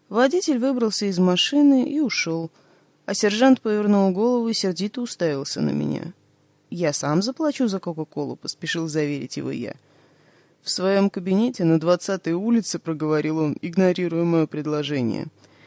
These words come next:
"нас ждёт лейтенант Роуклифф". "Великолепно.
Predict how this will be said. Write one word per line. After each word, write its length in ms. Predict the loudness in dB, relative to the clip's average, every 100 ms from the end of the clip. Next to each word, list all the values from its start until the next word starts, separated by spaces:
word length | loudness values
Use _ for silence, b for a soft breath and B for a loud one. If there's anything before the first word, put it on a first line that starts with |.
| b b
"нас 260 | 4 4 4
ждёт 340 | 0 0 0
лейтенант 520 | -4 0 4 4 4
Роуклифф". 680 | 0 -4 -6 -10 -12 -14 -20 _ _ _ _ _
"Великолепно. 840 | -10 -8 -8 -6 -6 -6 -8 -10